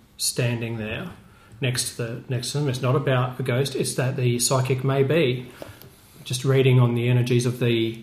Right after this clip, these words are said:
person and picking up on that person's memories of,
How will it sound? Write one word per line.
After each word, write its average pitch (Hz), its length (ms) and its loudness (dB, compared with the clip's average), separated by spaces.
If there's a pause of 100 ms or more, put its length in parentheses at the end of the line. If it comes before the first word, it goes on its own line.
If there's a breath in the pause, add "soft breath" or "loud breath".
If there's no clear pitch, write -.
(120)
person 127 680 0 (160)
and 120 260 -2
picking 127 280 0
up 113 200 -6
on 117 100 -2
that 123 160 -8
person's 117 360 -4
memories 123 440 4
of, 104 200 -6